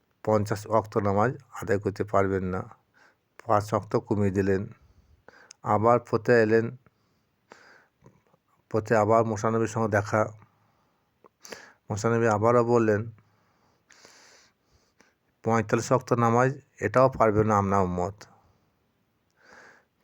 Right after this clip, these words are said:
কিন্তু ছোট্ট শিশুর মতন হুজুর পাক মুসা নবীর কথায় আবার আল্লাহর কাছে ফিরে গেলেন। আবারও আল্লাহ পাক রব্বুল আলামিন পাঁচ ওয়াক্ত নামাজ কমিয়ে দিলেন,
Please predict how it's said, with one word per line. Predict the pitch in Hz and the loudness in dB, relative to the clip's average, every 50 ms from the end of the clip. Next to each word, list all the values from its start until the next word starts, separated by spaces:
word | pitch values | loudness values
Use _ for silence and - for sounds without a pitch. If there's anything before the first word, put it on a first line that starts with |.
| _ _ _ - | _ _ _ -6
কিন্তু | 123 120 120 113 113 131 123 120 113 - _ _ _ _ _ - _ _ _ - - _ _ _ _ _ _ _ _ _ - | -6 -4 -4 -2 -2 -2 -2 -2 -4 -8 _ _ _ _ _ -20 _ _ _ -20 -20 _ _ _ _ _ _ _ _ _ -6
ছোট্ট | - 131 131 135 - 135 | -2 -2 0 0 2 0
শিশুর | 127 127 - 117 107 - 123 120 | 0 0 0 -4 -4 -4 -4 -4
মতন | 123 120 113 - 123 117 117 117 131 131 131 _ _ _ _ _ _ _ _ _ _ _ _ _ _ _ - - | -2 -4 -4 -2 -4 -4 -4 -4 -8 -12 -16 _ _ _ _ _ _ _ _ _ _ _ _ _ _ _ -8 -4
হুজুর | 120 110 117 113 110 | -2 0 0 0 2
পাক | 101 113 110 110 101 107 - - _ _ _ _ _ - - - - - _ _ - | 2 2 2 2 0 -2 -8 -20 _ _ _ _ _ -20 -20 -20 -20 -20 _ _ -8
মুসা | 117 110 104 107 123 | -6 -6 -4 -2 -2
নবীর | 117 117 113 117 117 | 0 0 0 0 0
কথায় | 101 113 107 - 113 113 | 0 -2 -2 0 -2 -2
আবার | - - 104 104 110 117 120 120 120 120 | -2 0 0 2 4 6 6 6 6 4
আল্লাহর | 110 107 104 104 107 104 | 4 2 2 0 0 0
কাছে | - 107 101 107 101 | -2 -2 -2 -4 -4
ফিরে | 104 101 101 101 107 104 | -4 -6 -6 -4 -2 -2
গেলেন। | 101 98 95 98 98 107 110 104 104 - _ _ _ _ _ _ _ _ _ _ _ _ _ _ _ _ _ _ - - - - - _ _ _ - | 0 0 -2 -4 -6 -8 -10 -16 -20 -20 _ _ _ _ _ _ _ _ _ _ _ _ _ _ _ _ _ _ -20 -20 -20 -20 -20 _ _ _ -8
আবারও | - 107 107 120 123 127 127 | -4 0 2 4 4 4 4
আল্লাহ | 123 117 117 117 120 120 | 2 2 0 0 0 -2
পাক | - - 123 123 | 0 2 2 2
রব্বুল | 117 117 113 113 120 117 117 | 2 2 0 0 0 2 2
আলামিন | 117 117 117 117 120 120 | 2 2 0 -2 -2 -4
পাঁচ | 110 - 110 110 110 107 - | -4 0 0 0 0 0 -6
ওয়াক্ত | 107 - - - | -12 -10 -8 -8
নামাজ | 110 110 107 110 107 | -6 -4 -4 -4 -4
কমিয়ে | 107 - 101 95 95 | -6 -6 -6 -6 -6
দিলেন, | 98 104 107 107 107 | -6 -8 -10 -10 -12